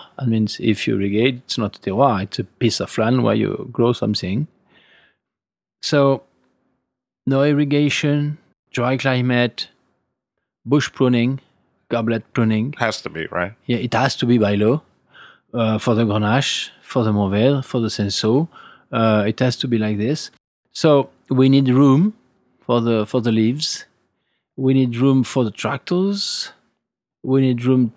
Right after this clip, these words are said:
Speaker 1: to cross the things, to cross in term of, uh, plowing, just because we do an organic growing and we, we like to, to, to cross. And, and we need room because of the, the, the competition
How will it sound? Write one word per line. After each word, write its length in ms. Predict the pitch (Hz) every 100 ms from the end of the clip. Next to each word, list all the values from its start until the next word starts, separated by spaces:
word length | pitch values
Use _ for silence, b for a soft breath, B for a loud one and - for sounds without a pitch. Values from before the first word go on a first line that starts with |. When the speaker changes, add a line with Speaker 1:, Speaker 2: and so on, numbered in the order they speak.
| -
Speaker 1:
to 80 | -
cross 580 | - 135 147 - -
the 140 | 127 123
things, 440 | - 117 127 -
to 120 | -
cross 400 | 117 - 127 120
in 140 | 117 104
term 260 | - 113
of, 320 | 107 101 - 101
uh, 100 | 90
plowing, 720 | - 104 117 123 143 165 160 _ _ _ _ _ _ _ _ _ _
just 180 | 123 104
because 360 | 117 - 107 107
we 100 | 104
do 280 | 107 104
an 120 | 101 104
organic 420 | 101 98 104 98 - _
growing 460 | 113 113 110 107 107
and 160 | 101 98
we, 200 | 95 92
we 140 | 107
like 320 | 95 95 98
to, 260 | - 98 107 - _ _
to, 140 | - 82
to 160 | -
cross. 580 | - - - 160 - - -
And, 220 | 107 104 - B B B B
and 220 | 127 143
we 140 | 147 151
need 320 | 156 151 135
room 400 | 156 170 170 143
because 460 | 160 147 170 160 143
of 180 | 143 143
the, 520 | 151 147 143 143 135 _ _
the, 480 | 117 131 131 123 120
the 180 | 117 110 -
competition 800 | 120 185 185 175 - 139 113